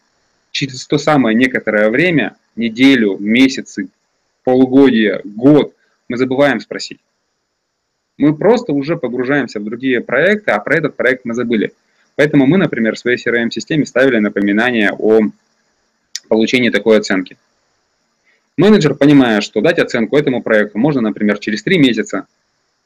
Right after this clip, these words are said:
ставит себе галочку: «Спросить, э, оценку через три месяца». Через три месяца появляется автоматическое письмо: «Дорогой Иван Иванович, так вот,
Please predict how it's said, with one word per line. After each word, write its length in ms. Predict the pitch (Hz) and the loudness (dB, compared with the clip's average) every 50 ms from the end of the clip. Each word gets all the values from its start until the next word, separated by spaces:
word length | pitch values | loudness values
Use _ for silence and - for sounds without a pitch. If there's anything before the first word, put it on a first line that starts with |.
| _ _ | _ _
ставит 340 | - - 156 170 151 131 - | -4 0 2 2 2 0 -2
себе 180 | - 127 139 120 | -2 0 0 2
галочку: 400 | 117 117 104 101 - - - - | 4 2 2 0 -2 -6 -12 -12
«Спросить, 380 | - - 120 - 190 175 - | -8 -8 -6 -4 -4 -2 0
э, 340 | 135 117 107 104 101 98 98 | 0 0 2 0 0 -2 -2
оценку 380 | - - 101 - 151 151 131 - | -2 -4 -2 -2 -2 -2 -2 -4
через 240 | - - 98 95 - | -6 -6 -6 -6 -4
три 140 | - 139 135 | -2 -2 0
месяца». 420 | 110 104 104 104 - - - - _ _ _ _ _ _ _ _ _ _ | 0 0 -2 -4 -8 -16 -20 -20 _ _ _ _ _ _ _ _ _ _
Через 220 | _ - 131 147 147 | _ -4 -4 -2 0
три 160 | 220 233 190 | 2 2 2
месяца 300 | 180 185 - - - 127 | 2 0 -2 -4 -6 -6
появляется 560 | - - 117 117 120 135 165 170 147 - 113 | -4 -2 -2 0 2 2 2 2 2 2 0
автоматическое 720 | 104 - 110 107 110 110 170 156 - - - 123 117 117 | -2 -2 -2 -2 -2 -2 -4 -6 -6 -6 -2 0 0 0
письмо: 420 | 113 113 107 - 107 101 92 - _ _ _ _ _ | -2 -4 -6 -6 -6 -6 -6 -6 _ _ _ _ _
«Дорогой 300 | 127 147 185 240 247 185 | -4 -2 2 4 4 4
Иван 200 | 147 190 196 147 | 6 4 4 2
Иванович, 440 | 110 113 117 107 98 95 - - - | 2 2 2 0 0 -2 -6 -10 -12
так 100 | - - | -4 0
вот, 200 | 208 220 208 | 0 0 0